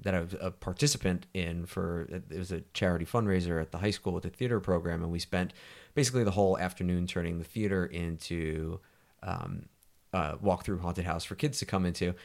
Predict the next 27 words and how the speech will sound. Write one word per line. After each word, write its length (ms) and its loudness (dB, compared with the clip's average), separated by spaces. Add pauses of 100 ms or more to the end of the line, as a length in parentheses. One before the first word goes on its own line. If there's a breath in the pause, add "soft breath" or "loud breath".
(300 loud breath)
and 340 2 (720)
we 260 4
got 400 2
in 200 -4
so 320 4
much 280 2
trouble 440 2
because 260 0
we 140 0
were 80 2
too 360 2
scary 640 4
a 80 -8
few 220 -2
times. 500 -4
The, 180 0
the, 120 -2
the, 200 -2 (280 loud breath)
the 80 2
first 260 6
time 280 6
was, 320 4
um, 500 -2
one 260 0
of 80 2
the 60 -2
guys, 560 4